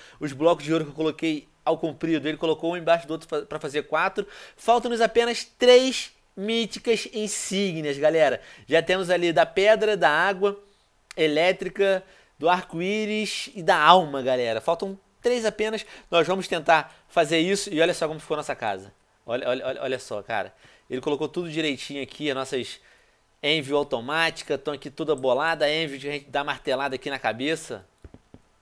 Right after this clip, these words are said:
Só que não tem nada pra martelar ainda. Os, os, as coisinhas que a gente coloca, ele tá até aqui, ó. Beleza. O fóssil, então, estão aqui. Eu vou colocar um nesse.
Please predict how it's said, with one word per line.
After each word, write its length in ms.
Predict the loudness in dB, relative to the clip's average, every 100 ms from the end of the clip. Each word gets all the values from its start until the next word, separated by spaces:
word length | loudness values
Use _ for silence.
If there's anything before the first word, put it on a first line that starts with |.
| -20 _ -20 _ -16
Só 80 |
que 80 | -14
não 60 | -10
tem 100 | -6
nada 120 | -6
pra 80 | -6
martelar 360 | -8 -6 -6
ainda. 260 | -4 -8 -12 _ -20 -20 -20 -20 _ _ _ _ _ -16
Os, 540 | -2 0 0 -2 -6 -10 -2
os, 640 | 0 2 0 -2 -4 -8 -14 -6
as 180 | 0 0
coisinhas 280 | 2 2 0
que 60 | -4
a 40 |
gente 80 | -2
coloca, 580 | 0 2 2 0 0 -8
ele 280 | -12 -8 -4
tá 120 | -4
até 140 | -4
aqui, 340 | -10 -10 -8 -8
ó. 280 | -8 -12 -10 -8 -8 -10 -12 _ _ _ _ _ -14
Beleza. 500 | -10 -8 -10 -12 -20 _ _ _ _ _ _ _ -14 -8
O 60 |
fóssil, 520 | -6 4 4 4 -2 -10
então, 180 | -6 -6
estão 280 | -6 -6 -8
aqui. 240 | -8 -10
Eu 100 | -8
vou 100 | -6
colocar 460 | -4 -4 -4 -8 -10
um 140 | -14
nesse. 540 | -10 -8 -8 -10 -18